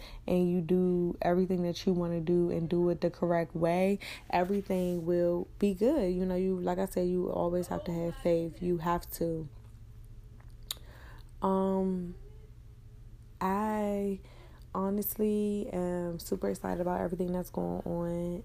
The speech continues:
and I really want y'all to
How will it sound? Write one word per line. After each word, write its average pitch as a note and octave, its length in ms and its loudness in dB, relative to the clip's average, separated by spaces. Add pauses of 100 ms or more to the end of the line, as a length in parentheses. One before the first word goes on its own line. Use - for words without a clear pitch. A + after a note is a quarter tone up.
and E3+ 520 0 (120)
I E3+ 600 -2 (420)
really F3+ 880 2 (140)
want E3+ 800 -2 (340)
y'all F3 380 -2
to E3+ 840 -2